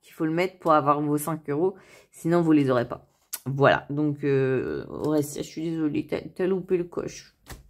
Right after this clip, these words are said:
Mais bon, au moment, tu vas faire des livraisons et tu vas voir, euh,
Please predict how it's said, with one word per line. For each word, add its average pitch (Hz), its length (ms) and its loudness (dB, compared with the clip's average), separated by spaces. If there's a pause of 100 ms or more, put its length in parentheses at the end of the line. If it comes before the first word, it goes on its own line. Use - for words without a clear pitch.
(640)
Mais 202 240 8
bon, 170 220 -2 (180)
au 180 100 -2
moment, 185 440 2
tu 202 100 -2
vas 185 60 0
faire 175 160 -2
des 170 140 2
livraisons 165 380 2
et 175 80 -2
tu 170 100 -8
vas 151 100 -2
voir, 156 240 0
euh, 139 240 -2